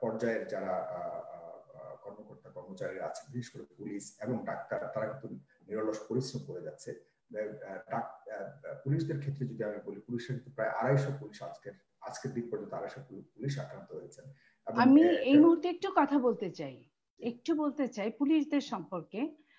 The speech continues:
Speaker 2: বাংলাদেশে এই সরকার আসার পরে তিন, তিনবার এই সরকার আসার পরে পুলিশ ব্যবস্থাকে জঘন্য পর্যায়ে নিয়ে গিয়েছিল।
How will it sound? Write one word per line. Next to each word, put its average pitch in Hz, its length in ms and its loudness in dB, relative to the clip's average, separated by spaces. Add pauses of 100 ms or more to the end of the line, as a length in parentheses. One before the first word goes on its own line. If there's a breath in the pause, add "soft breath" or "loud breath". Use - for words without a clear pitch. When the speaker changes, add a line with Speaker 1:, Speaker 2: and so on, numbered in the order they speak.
(260)
Speaker 2:
বাংলাদেশে 294 720 4
এই 262 340 -2
সরকার 247 500 2
আসার 302 260 0
পরে 302 260 0
তিন, 294 260 4
তিনবার 285 320 6
এই 247 120 0
সরকার 254 400 -2
আসার 269 240 -2
পরে 294 200 -2
পুলিশ 294 440 0
ব্যবস্থাকে 254 580 -2
জঘন্য 240 500 6
পর্যায়ে 269 360 2
নিয়ে 233 220 2
গিয়েছিল। 208 500 -2